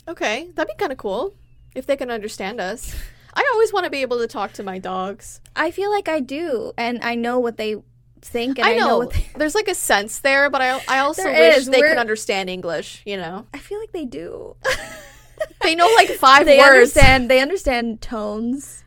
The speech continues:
Speaker 1: Yeah.
Speaker 2: and energy.
Speaker 1: Yeah.
Speaker 2: It's good enough
Speaker 1: But
Speaker 2: for
Speaker 1: I'd
Speaker 2: me.
Speaker 1: love to converse properly.
Speaker 2: So Billie Eilish will win a Grammy for What Was I Made For?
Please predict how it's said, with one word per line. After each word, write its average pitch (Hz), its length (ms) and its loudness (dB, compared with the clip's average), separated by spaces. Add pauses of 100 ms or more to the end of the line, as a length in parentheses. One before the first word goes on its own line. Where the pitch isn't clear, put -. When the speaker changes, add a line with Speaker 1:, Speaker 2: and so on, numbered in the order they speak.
Speaker 1:
Yeah. 240 540 -2 (540)
Speaker 2:
and 220 120 -10
energy. 202 680 -8 (100)
Speaker 1:
Yeah. 220 340 -8 (140)
Speaker 2:
It's - 80 -20
good 262 140 -4
enough 196 160 -10
Speaker 1:
But 285 80 0
Speaker 2:
for 294 60 4
Speaker 1:
I'd 285 80 2
Speaker 2:
me. 285 40 0
Speaker 1:
love 294 160 0
to 294 100 -10
converse 185 520 -12
properly. - 520 -14 (100)
Speaker 2:
So 254 280 2
Billie 240 340 2
Eilish 233 480 0
will 226 180 2
win 208 160 -2
a 202 80 -6
Grammy 190 400 -6
for 208 220 -6
What 196 200 -6
Was 214 140 -8
I 196 100 -8
Made 190 240 -12
For? 247 400 -8